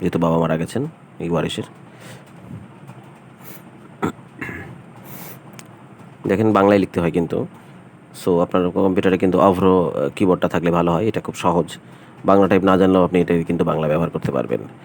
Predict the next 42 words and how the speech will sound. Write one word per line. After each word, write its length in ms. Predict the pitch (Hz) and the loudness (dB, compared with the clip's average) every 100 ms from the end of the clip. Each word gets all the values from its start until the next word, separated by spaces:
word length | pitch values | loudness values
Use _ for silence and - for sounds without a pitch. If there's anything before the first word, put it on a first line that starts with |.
| - - | -20 -10
এটার 140 | 98 92 | 0 2
জন্য 180 | 95 92 | 4 2
কিন্তু 180 | 92 | 0
আপনার 200 | 95 92 - | 0 0 -2
কঠিন 260 | 113 113 | 0 2
বাংলা 240 | 95 95 90 | 4 4 2
টাইপ 160 | 90 | 0
শেখার 240 | - 98 - | -2 -2 0
কোনো 180 | 107 | 0
পর-, 480 | 98 85 - - 60 | 0 -2 -4 -8 -8
প্রয়োজন 320 | - 92 87 | 2 4 4
নাই। 180 | 87 117 | 2 2
আপনি 180 | 113 98 | 2 2
অভ্র 280 | 92 92 95 | 2 2 2
কিবোর্ডটা 420 | 101 92 90 90 | 2 2 2 2
যাতে 200 | 87 90 | -2 -4
ইনস্টল 220 | 87 104 | -6 -6
করে 180 | 95 95 | 0 2
নেবেন, 240 | 98 135 185 - - - - - - | 2 0 -4 -14 -20 -20 -20 -20 -6
তারপর 220 | 95 87 | -2 0
ইংরেজি 340 | 98 107 101 101 | 4 4 4 2
কিবোর্ডের 320 | 107 104 101 | 4 4 4
উপরে 180 | 101 101 | 2 2
চাপ 160 | 98 | 2
দিলেই 200 | 90 95 | 2 0
কিন্তু 220 | 98 92 92 | 2 0 2
আপনার 160 | 98 | 0
বাংলা 220 | 85 80 | 0 -2
চলে 200 | 82 78 | -4 -2
আসবে। 300 | 76 - 62 - - - - - - - - - - - - - - - | -4 -2 -6 -2 -4 -4 -10 -16 -20 -20 -20 -20 -20 -20 -20 -20 -18 -4
So 60 | 98 | 0
যারা 180 | 95 | 2
বাংলা 240 | 95 101 101 | 4 2 2
টাইপ 180 | 104 104 | 2 2
জানেন 240 | 104 117 | 2 4
না, 140 | 110 98 | 2 2
তারাও 240 | 98 95 | 2 2
ভয় 160 | 92 90 | 2 2
পাওয়ার 200 | 95 - | 0 0
কোনো 140 | 87 | -2
কারণ 240 | 85 76 | 0 -2
নেই, 220 | 78 71 | -4 -6